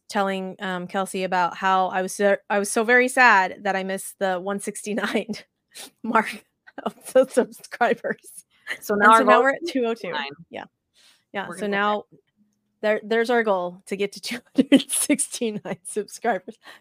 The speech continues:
Speaker 1: 'cause I am twelve years
Speaker 2: That's
Speaker 1: old.
Speaker 2: for you.
Speaker 1: Um, but again, we appreciate everyone that has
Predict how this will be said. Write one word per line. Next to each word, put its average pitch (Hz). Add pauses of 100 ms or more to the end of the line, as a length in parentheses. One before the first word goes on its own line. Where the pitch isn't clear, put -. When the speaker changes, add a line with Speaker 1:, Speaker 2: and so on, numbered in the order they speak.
(100)
Speaker 1:
'cause 214
I 214
am 208
twelve 202
years 233 (160)
Speaker 2:
That's -
Speaker 1:
old. 262
Speaker 2:
for 202
you. 160 (800)
Speaker 1:
Um, 214 (460)
but 220
again, 254
we 226
appreciate 202 (840)
everyone 254
that 226
has 196